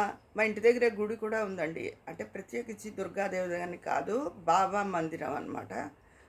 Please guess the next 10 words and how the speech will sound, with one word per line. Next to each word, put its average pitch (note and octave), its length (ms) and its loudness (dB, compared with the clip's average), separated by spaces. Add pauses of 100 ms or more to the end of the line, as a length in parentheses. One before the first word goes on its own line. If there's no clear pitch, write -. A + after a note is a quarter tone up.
(140)
అందులోనే G#3+ 520 2
నర-, G3 360 -4
నరసింహస్వామి, F#3 920 -2
వెంకటేశ్వర F3 600 -6
స్వామి, E3+ 480 -6
దుర్గాదేవి, E3 920 0 (600)
ఆంజనేయ F#3 400 0
స్వామి E3+ 420 -4
కూడా G#3 260 -2
ఉంటారు, E3 400 -4